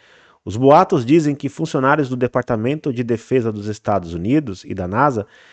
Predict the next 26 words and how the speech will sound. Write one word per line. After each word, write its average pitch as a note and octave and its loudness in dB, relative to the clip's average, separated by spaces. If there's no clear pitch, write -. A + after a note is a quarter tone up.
estão - 2
se F3+ -2
preparando F3 4
para C#3+ 4
o B2 2
retorno A#2 2
de B2 -4
Trump, G#2 -2
que, B2+ 2
lembre-se, A#2 0
assinou C#3+ 2
a F3 8
Lei D3 4
de D#3 -2
Divulgação C#3+ 0
de E3 -2
Informações C#3+ -4
sobre B2 0
ovnis C#3 4
em D3 0
dezembro C#3+ 0
de E3+ -2
dois E3+ 2
mil F#3 -2
e - -4
vinte. C3+ 0